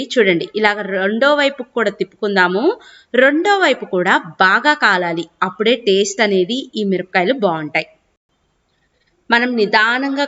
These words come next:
కాల్చుకోవాలండి వీటిని, అప్పుడే టేస్ట్, ఫ్లేవర్ అంతా బాగా వస్తుంది. ఇప్పుడు నేను చూపిస్తున్నాను చూసారా, రెండో వైపు ఈ విధంగా గోల్డెన్ కలర్లోకి ఫ్రై అవ్వాలి. మిగిలిన అన్నిటినీ కూడా ఒకదాని తర్వాత ఒకటి మనం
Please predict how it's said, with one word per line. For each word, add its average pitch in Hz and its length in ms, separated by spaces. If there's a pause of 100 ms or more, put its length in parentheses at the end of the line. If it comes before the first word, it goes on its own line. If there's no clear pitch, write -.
కాల్చుకోవాలండి 185 840
వీటిని, 180 320 (300)
అప్పుడే 202 260 (140)
టేస్ట్, 185 440 (540)
ఫ్లేవర్ 202 380 (180)
అంతా 196 320
బాగా 180 240
వస్తుంది. 160 280 (220)
ఇప్పుడు 220 240
నేను 220 160
చూపిస్తున్నాను 220 540
చూసారా, 196 380 (500)
రెండో 226 380
వైపు 240 280 (260)
ఈ - 20 (140)
విధంగా 247 380 (260)
గోల్డెన్ 285 460
కలర్లోకి 202 520
ఫ్రై 190 240 (120)
అవ్వాలి. 180 320 (400)
మిగిలిన 233 360 (220)
అన్నిటినీ 240 440 (140)
కూడా 208 300 (280)
ఒకదాని 254 500
తర్వాత 214 420
ఒకటి 208 260 (120)
మనం 185 180